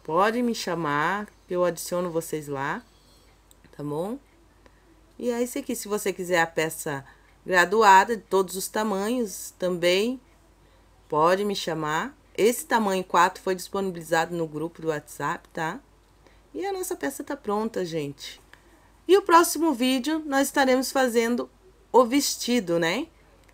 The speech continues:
Que todo mundo quer aprender a fazer aquele vestido. Nós estaremos fazendo o vestido. Esse foi o nosso vídeo de hoje.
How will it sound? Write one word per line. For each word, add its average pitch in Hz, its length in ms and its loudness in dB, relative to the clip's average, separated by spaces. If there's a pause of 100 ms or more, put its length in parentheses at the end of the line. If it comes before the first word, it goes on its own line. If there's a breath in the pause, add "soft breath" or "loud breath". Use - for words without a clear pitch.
Que 196 100 -10
todo 226 340 4
mundo 214 400 -2
quer 220 160 2
aprender 214 460 2
a - 20 0
fazer 202 240 -4
aquele 208 240 -6
vestido. 180 360 -6
Nós 170 140 -4
estaremos 208 380 -6
fazendo 220 400 -4
o - 20 -8
vestido. 226 560 -10 (3000 loud breath)
Esse 339 280 4
foi 240 240 6
o 247 40 6
nosso 233 320 0
vídeo 185 320 2
de 220 140 0
hoje. 143 520 2